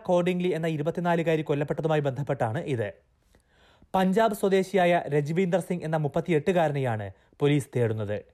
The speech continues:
ഇയാൾ ഇന്ത്യയിലേക്ക് കടന്നതായി സംശയിക്കുന്നുവെന്ന് പോലീസ് അറിയിച്ചു. രജ്വീന്ദർ സിംഗിന്റെ നിരവധി ചിത്രങ്ങളും ക്വീൻസ്ലാൻഡ് പോലീസ് പുറത്തുവിട്ടിട്ടുണ്ട്.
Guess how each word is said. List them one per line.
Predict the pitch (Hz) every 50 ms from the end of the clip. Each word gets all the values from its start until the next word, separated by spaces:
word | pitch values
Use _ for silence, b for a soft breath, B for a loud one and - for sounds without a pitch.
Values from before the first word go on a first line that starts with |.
| _ _ _ _ _ _ _ _ _ _ _ _ _ _ -
ഇയാൾ | 151 151 151 160 -
ഇന്ത്യയിലേക്ക് | 160 151 151 151 170 165 165 165 156 170 160
കടന്നതായി | 165 151 151 151 151 151 156
സംശയിക്കുന്നുവെന്ന് | 143 156 139 131 - - 165 156 170 156 147 120 104 98 147 190
പോലീസ് | 196 190 151 143 143 123 -
അറിയിച്ചു. | 120 113 113 107 98 - 110 104 95 - _ _ _ _ _ _ b b b b b b b b b b b b -
രജ്വീന്ദർ | 180 190 175 214 208 214 220 220
സിംഗിന്റെ | 208 - 220 202 202 190 196 190
നിരവധി | 170 160 160 165 180 175
ചിത്രങ്ങളും | 175 - 170 - 175 170 165 151 135 117 104 92 - b b b b -
ക്വീൻസ്ലാൻഡ് | 170 175 170 156 - 180 175 170 143
പോലീസ് | 151 139 139 131 - -
പുറത്തുവിട്ടിട്ടുണ്ട്. | - 127 123 - 143 120 107 - - - 104 101 104 104